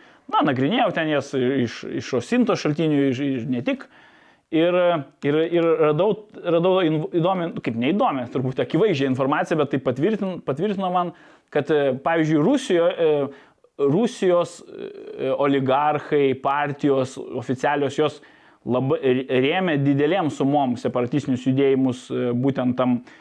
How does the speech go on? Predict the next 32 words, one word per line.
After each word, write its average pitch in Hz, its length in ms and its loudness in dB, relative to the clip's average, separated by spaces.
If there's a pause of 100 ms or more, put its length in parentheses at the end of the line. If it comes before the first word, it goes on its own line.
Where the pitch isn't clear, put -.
(120)
vadinamam 131 720 2
o-, 123 260 -6
Ordlo, 131 480 2
tam, 123 260 -2
na, 131 200 0
D 123 180 0
N 127 140 2
R, 131 260 2
L 131 200 -2
N 131 120 2
R, 123 180 0
e, 123 280 -14
tose 120 380 -2
vadinamose 123 600 0
respublikose, 127 720 -2
kvazi. 120 400 -6 (600)
E, 139 200 0 (160)
ir 156 300 0
mano, 170 360 -2 (220)
kodėl 165 320 0
aš - 180 -6
tą 156 220 -2
paliečiau, 156 480 0
nes 156 320 -4 (160)
norėčiau 151 500 -4
jūsų 151 140 -10
paklausti, 170 560 -2 (960)
kaip 247 220 -2
jūs 202 140 -4
manote, 143 480 0
kuo 220 200 0
skiriasi 196 720 0